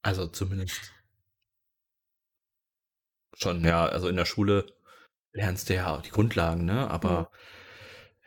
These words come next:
Speaker 1: weil man sich in der Schule nicht für interessiert, also ich zumindest, also ich will da keinem sagen, dass sich niemand dafür interessiert in der Schule oder interessiert hat, aber ich <laughs> persönlich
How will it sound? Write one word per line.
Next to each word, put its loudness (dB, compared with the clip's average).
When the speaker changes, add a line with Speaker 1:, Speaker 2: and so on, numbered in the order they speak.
Speaker 1:
weil 4
man -2
sich -6
in -6
der -2
Schule 0
nicht 2
für 0
interessiert, 2
also -6
ich -4
zumindest, 12
also 4
ich 2
will 10
da 8
keinem 10
sagen, 8
dass 2
sich -4
niemand 2
dafür 2
interessiert 2
in 0
der 2
Schule 0
oder -2
interessiert -2
hat, -2
aber -2
ich -4
<laughs> -18
persönlich 6